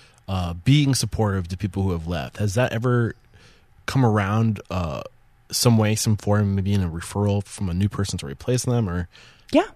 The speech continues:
Speaker 2: Well, they always, they're always happy to help find somebody to replace. And it was actually my dad who, who gave me the advice in the first place that if, if somebody wants to leave, don't try to get them to stay.
Speaker 1: Why is that good advice?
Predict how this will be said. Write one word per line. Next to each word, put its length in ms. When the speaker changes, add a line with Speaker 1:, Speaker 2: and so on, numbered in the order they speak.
Speaker 2:
Well, 160
they 200
always, 440
they're 300
always 240
happy 220
to 80
help 300
find 480
somebody 480
to 140
replace. 540
And 380
it 40
was 100
actually 280
my 180
dad 440
who, 360
who 140
gave 380
me 120
the 120
advice 320
in 80
the 80
first 260
place 240
that 220
if, 440
if 100
somebody 420
wants 380
to 100
leave, 720
don't 340
try 220
to 80
get 240
them 160
to 100
stay. 460
Speaker 1:
Why 180
is 100
that 220
good 120
advice? 460